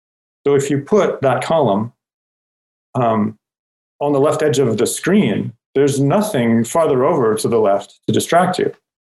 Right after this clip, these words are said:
Anyway, I may be getting too detailed, but there's a whole bunch of, a, wh-, a long list of, of other, uh, productivity, uh, features. How do I add a recipient to a long, you know, multi-party thread? How do I drop out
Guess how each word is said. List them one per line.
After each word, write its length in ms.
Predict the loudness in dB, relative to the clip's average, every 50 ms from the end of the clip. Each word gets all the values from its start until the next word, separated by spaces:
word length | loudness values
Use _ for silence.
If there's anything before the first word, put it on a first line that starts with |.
| _ _ -8 -4
Anyway, 160 | -2 0 0
I 200 | 0 0 -2 0
may 140 | 0 0 0
be 100 | 0 0
getting 240 | 0 0 0 0 0
too 100 | 0 0
detailed, 440 | -2 -2 -2 0 0 0 0 -2 -2
but 260 | -4 -4 -4 -6 -14 _ _ _ _ _ _ -2
there's 180 | 0 0 0 0
a 200 | 0 0 -2 -2
whole 200 | 0 0 0 0
bunch 220 | 0 0 0 0
of, 180 | -2 -2 -2 -2 -2
a, 100 | 0 0
wh-, 240 | 0 0 -2 -4 -4 -4 -2
a 60 | -2
long 540 | 0 0 0 0 2 2 0 0 0 0 0
list 280 | 0 0 -2 -2 -2
of, 160 | -4 -4 -4 _ -8
of 120 | -6 -2 -2
other, 520 | 0 0 2 2 2 2 0 -2 -4 -6 -8 -8 -8 -4 -2
uh, 140 | 0 0 0
productivity, 960 | 0 0 0 2 2 0 0 -2 -2 0 0 0 0 0 0 -2 -2 -4 -6 _ -2
uh, 320 | 0 0 2 2 0 -2 -6 _ _ _ _ _ _ _ _ -4
features. 300 | -2 0 2 0 0 0
How 180 | -2 -2 0
do 100 | 0 2
I 120 | 2 2 2
add 180 | 2 2 2
a 40 | 2
recipient 520 | 0 0 0 -2 -2 -2 0 -2 -2 -2
to 160 | -2 0 2 2
a 20 |
long, 480 | 2 2 2 2 2 2 0 0 0 0
you 60 | 0
know, 140 | 0 0 0
multi-party 480 | 0 -2 -2 -2 -2 -2 0 0 -2
thread? 440 | -2 -2 0 2 2 2 0 -2 -4 -6 _ _ _ _ -4
How 60 | -2 0
do 80 | 0
I 80 | 0 0
drop 260 | 0 0 0 0 0
out 420 | 0 0 0 0 -2 -4 -6 -12